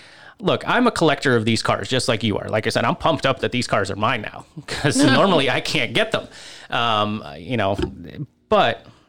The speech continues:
Speaker 1: it's okay. Um, <laughs> I think we've all banged the microphone at some point today. Um,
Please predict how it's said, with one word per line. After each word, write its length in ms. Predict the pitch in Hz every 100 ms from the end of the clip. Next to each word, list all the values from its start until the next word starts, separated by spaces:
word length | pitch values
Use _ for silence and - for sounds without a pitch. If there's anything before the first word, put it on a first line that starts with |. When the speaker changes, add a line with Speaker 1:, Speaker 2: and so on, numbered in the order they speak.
| _ _
Speaker 1:
it's 100 | -
okay. 200 | - - - _ _ - - -
Um, 360 | 131 139 127 - - - - - - -
<laughs> 920 | - _ _ - - - - - -
I 100 | 117
think 140 | 127 135
we've 160 | 120
all 120 | 113 110
banged 280 | 107 104
the 60 | 95
microphone 440 | 98 95 104 120
at 60 | -
some 120 | 117
point 200 | - -
today. 180 | - - - - - - - - - -
Um, 580 | 139 139 131 110 80